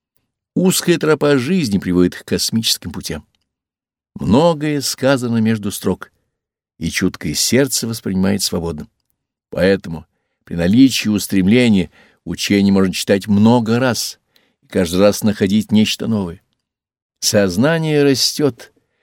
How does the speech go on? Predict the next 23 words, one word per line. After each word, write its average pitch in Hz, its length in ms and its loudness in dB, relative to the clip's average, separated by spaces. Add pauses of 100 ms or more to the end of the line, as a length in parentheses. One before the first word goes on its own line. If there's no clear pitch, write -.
(160)
расширяется 113 840 2
понимание, 120 640 4 (320)
и - 60 -6
то, 110 120 0
что 110 220 2
раньше 120 500 2
оставалось 101 640 0
незамеченным, 90 800 0 (240)
уже 92 200 -2
не 85 260 -4
проходит 82 500 -6
мимо. 98 260 -4 (720)
Разные 131 580 4
настроения, 95 720 0 (400)
разные 101 400 2
часы 110 400 0
утра, 107 580 -2
вечера 101 540 0
и 92 60 2
дня 92 220 0
дают 92 300 0
разное 98 480 -2
освещение. 104 580 -10